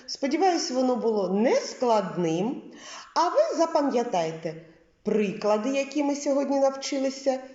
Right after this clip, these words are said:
рахувати і записувати. Чекаю фото ваших зошитів.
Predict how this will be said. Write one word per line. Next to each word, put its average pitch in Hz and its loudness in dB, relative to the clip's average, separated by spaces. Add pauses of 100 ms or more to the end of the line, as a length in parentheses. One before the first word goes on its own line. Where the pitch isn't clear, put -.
(280)
рахувати 247 2
і 240 0
записувати. 220 -2 (260)
Чекаю 202 0
фото 349 0
ваших 190 -2
зошитів. 175 -4